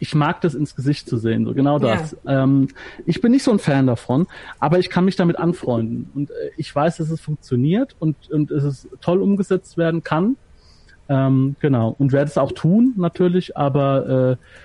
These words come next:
Speaker 1: wenn es die, mir meine Möglichkeit ist, dann gehe ich natürlich lieber zu einer Tischrunde raus, ne, unter Menschen. Das ist dann auch ein Thema. Aber geht jetzt leider nicht.
Speaker 2: Nee, ja, also es geht, aber es wäre höchst unverantwortlich.
Speaker 1: Ja.
Speaker 2: Ähm,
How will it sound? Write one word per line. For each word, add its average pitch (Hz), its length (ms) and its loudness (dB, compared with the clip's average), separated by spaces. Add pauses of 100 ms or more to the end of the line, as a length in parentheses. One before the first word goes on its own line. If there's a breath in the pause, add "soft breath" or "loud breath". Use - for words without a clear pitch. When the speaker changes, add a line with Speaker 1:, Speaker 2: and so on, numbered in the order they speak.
(460 loud breath)
Speaker 1:
wenn 202 280 2
es - 240 -4
die, 160 160 -6
mir 151 180 2
meine 151 220 2
Möglichkeit 165 680 -2
ist, 170 220 -8
dann 143 120 -2
gehe 139 160 -2
ich 139 100 -4
natürlich 131 340 -4
lieber 131 180 0
zu 131 120 -4
einer 123 120 0
Tischrunde 139 640 0 (160)
raus, 135 500 0
ne, 143 280 0 (200)
unter 123 220 2
Menschen. 147 560 2 (260)
Das 123 140 0
ist 127 140 -4
dann 131 180 2
auch 123 180 -2
ein 120 120 2
Thema. 107 360 0
Aber 160 200 0
geht 233 180 0
jetzt 208 140 0
leider 117 200 2
nicht. 113 300 -4
Speaker 2:
Nee, 466 400 0 (400)
ja, 359 60 -2 (320)
also 269 200 0
es 247 120 -2
geht, 269 200 2
aber 220 100 2
es 214 80 0
wäre 208 200 0
höchst 262 540 0
unverantwortlich. 202 1200 -2 (680 loud breath)
Speaker 1:
Ja. 117 180 2
Speaker 2:
Ähm, - 140 -2